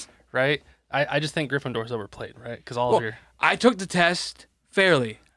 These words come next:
Speaker 2: I didn't cheat. I didn't cheat to get the fucking Gryffindor answers. I took it a hundred percent fairly, answered the questions hundred percent, and that's what I got.
Speaker 1: Yeah.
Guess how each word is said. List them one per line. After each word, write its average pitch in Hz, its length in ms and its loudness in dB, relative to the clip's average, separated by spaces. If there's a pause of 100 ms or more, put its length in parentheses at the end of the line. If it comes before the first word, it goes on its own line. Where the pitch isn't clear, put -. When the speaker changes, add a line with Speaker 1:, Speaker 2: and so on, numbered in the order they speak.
(200)
Speaker 2:
I 127 120 0
didn't 175 260 -2
cheat. 208 400 -2
I 151 80 4
didn't 170 200 0
cheat 190 220 -6
to 160 80 -6
get 160 220 2
the 156 100 2
fucking 147 600 -2
Gryffindor 165 500 0
answers. 147 340 -2
I 123 80 -6
took 147 240 -6
it 156 120 -2
a 123 80 -8
hundred 151 240 -4
percent 180 320 -4
fairly, 175 340 2
answered 147 360 -6
the 160 60 -4
questions 156 520 -4 (240)
hundred 147 220 -2
percent, 165 300 -2
and 135 100 -6
that's 135 140 -6
what 135 100 -2
I 131 80 0
got. 120 340 -10
Speaker 1:
Yeah. 120 280 -8